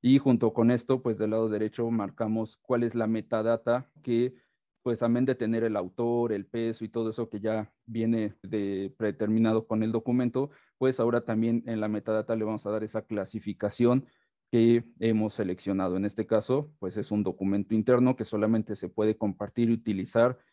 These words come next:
con un área específica, por ejemplo, finanzas, porque, pues, es un documento con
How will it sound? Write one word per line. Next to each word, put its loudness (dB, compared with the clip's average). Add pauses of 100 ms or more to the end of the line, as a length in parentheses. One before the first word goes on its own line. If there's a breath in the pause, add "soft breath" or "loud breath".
(240 soft breath)
con 0
un -2
área -4
específica, -6
por 0
ejemplo, -4
finanzas, 4
porque, 2
pues, -2
es -4
un 2
documento 0
con -2